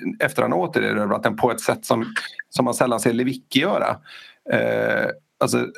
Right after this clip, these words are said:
Rakip har ju liksom, vad ska man säga, en väldigt hög högsta nivå i sitt spel och är ganska mångsidig som mittfältare, betydligt mer mångsidig än vad Lewicki är. Men det är bara att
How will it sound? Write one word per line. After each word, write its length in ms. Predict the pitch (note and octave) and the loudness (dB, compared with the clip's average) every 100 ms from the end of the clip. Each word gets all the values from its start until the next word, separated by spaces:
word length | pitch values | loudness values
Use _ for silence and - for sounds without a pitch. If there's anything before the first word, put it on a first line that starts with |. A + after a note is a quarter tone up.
| - | -2
Rakip 340 | C3+ C3 B2+ | 0 2 0
har 340 | - - C3+ A2+ | 0 0 2 2
ju 300 | B2+ F3 - - _ _ _ _ _ _ _ | 2 0 -2 -8 _ _ _ _ _ _ _
liksom, 460 | C#3+ B2 B2 B2+ - | -2 2 0 -2 -6
vad 200 | - C#3 | -4 -2
ska 120 | - | 0
man 100 | C3 | 2
säga, 280 | C3 B2+ G#2+ - | 2 2 0 -2
en 100 | C#3+ | 0
väldigt 240 | C#3 A#2+ | 0 -2
hög 540 | - F3 A2+ A#2 G2+ - | 0 0 2 0 -2 -2
högsta 400 | B2+ - - - | 0 0 0 0
nivå 340 | G#2+ A2 E3+ A#3 | 2 2 2 0
i 140 | C#3+ | 0
sitt 220 | - - | 2 0
spel 280 | - A#2+ G#2+ | 2 0 2
och 180 | B2+ B2+ | 0 0
är 40 | |
ganska 300 | A#2 D#3 D#3+ | 2 2 2
mångsidig 640 | A2 B2 E3+ D3 - - D#3 | 2 2 2 -2 0 0 2
som 160 | - C#3+ | 2 2
mittfältare, 460 | C#3 - G#2+ G#2 | 0 0 2 2
betydligt 380 | C3+ - C#3 F3+ | 2 2 2 2
mer 120 | F3+ | 2
mångsidig 400 | B2+ B2+ B2+ G#2+ | 2 0 0 0
än 100 | G#2 | 2
vad 360 | G#2+ G#2+ - A2+ | 2 0 0 0
Lewicki 380 | A#2 B2 - F3 | 0 -2 0 0
är. 140 | - - - - - | 0 -4 -6 -8 0
Men 120 | B2 | 0
det 60 | C#3 | 2
är 20 | |
bara 160 | D#3 | 2
att 100 | - | 0